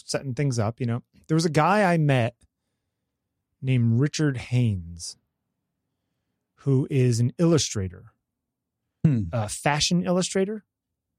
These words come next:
Speaker 1: has this, like,
Speaker 2: Hmm.
Speaker 1: really loose style, like, almost like sketch kind of style, you know, like one of those kinds of guys.
Speaker 2: Right. I'll look him up.
Speaker 1: Um,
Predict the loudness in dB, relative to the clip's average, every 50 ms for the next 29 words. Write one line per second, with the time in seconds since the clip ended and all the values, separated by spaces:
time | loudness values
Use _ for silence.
0 | _ _ _ _ _ _ _ _ -2 0 0 0 -2 -2 2 4 4 4 6 6
1 | 4 4 4 4 4 2 2 0 0 2 4 4 4 4 4 2 0 -4 -4 -6
2 | -8 -6 -2 -2 0 0 0 -2 -6 -8 _ _ _ _ _ _ _ _ _ _
3 | _ _ _ -6 -6 -4 -2 0 0 2 2 0 0 0 0 -2 0 0 -2 -2
4 | 0 0 -2 0 0 0 2 2 2 0 0 -2 0 0 0 0 0 -2 -2 -2
5 | 0 0 2 2 2 2 2 2 2 2 2 2 2 0 0 0 0 0 0 0
6 | 0 -2 -2 -6 -10 -14 -18 _ _ -4 -2 0 0 0 0 0 0 0 0 -2
7 | -4 -10 -16 -20 -20 -20 -20 _ _ _ -4 -2 0 0 -2 -2 -2 -4 -2 -2
8 | -2 -2 -4 -8 -12 _ _ _ _ _ _ _ _ _ _ -2 0 2 2 2
9 | 2 0 -2 -2 -6 -8